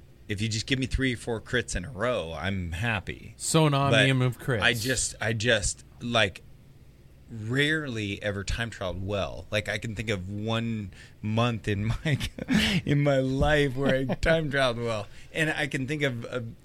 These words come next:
Speaker 1: seven months of climbing, like, what the fuck happened? But crit,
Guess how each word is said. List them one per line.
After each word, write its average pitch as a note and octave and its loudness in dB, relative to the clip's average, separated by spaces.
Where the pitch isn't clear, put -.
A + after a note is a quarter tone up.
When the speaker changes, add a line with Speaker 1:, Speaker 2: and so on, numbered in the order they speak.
Speaker 1:
seven E3 4
months C3+ 2
of A2+ -4
climbing, C#3+ 0
like, G#2+ -2
what B3+ 2
the E3+ -2
fuck - -4
happened? G#3+ -4
But C3+ 6
crit, D#3 6